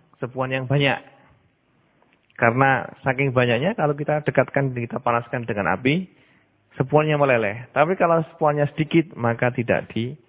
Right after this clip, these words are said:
tidak apa-apa. Tidak, tidak apa-apa. Juga pekerjaan,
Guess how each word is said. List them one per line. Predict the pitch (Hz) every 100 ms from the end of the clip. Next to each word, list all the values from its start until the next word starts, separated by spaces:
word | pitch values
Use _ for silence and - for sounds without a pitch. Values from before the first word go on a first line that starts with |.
| _ _ _ _
tidak | 120 113 76 -
apa-apa. | 92 90 90 73 - - _ _ _
Tidak, | 110 110 117 - -
tidak | 107 78
apa-apa. | 85 76 69 78 57 - _ _ _ _ _ _ _ _ _ _ _ _ _ _ _ _ -
Juga | 143 190 247 - - _ _ _ _ _ _
pekerjaan, | 165 175 156 165 139 156 180 185